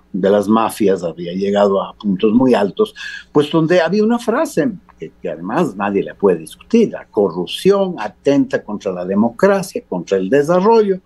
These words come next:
y sacrifica precisamente, eh, los recursos necesarios para los más pobres". Es decir,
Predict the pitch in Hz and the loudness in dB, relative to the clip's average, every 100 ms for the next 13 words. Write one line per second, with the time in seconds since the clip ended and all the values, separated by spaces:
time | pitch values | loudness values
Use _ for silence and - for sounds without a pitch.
0 | - - _ - 233 240 196 - 135 - | -20 -20 _ -4 2 2 0 -6 -8 -4
1 | 135 - 180 170 - 151 139 107 - 147 | -6 -2 -2 -2 -6 -10 -6 -6 -2 -2
2 | - 98 143 143 139 127 - - - _ | -2 -4 0 0 -2 -8 -10 -20 -20 _
3 | _ - 117 117 104 107 107 127 170 139 | _ 0 2 2 0 -4 -2 0 0 0
4 | 110 - 127 123 120 101 98 - - 104 | -6 -2 -4 -2 -6 -6 -8 -10 -2 0
5 | 107 104 110 - - 85 95 104 - _ | 0 0 -2 -2 -6 -4 -2 -4 -10 _
6 | _ _ _ - 85 80 80 - - - | _ _ _ -6 -4 -2 -4 -4 -8 -10
7 | - - - - - 95 147 143 | -10 -16 -20 -14 -2 0 4 2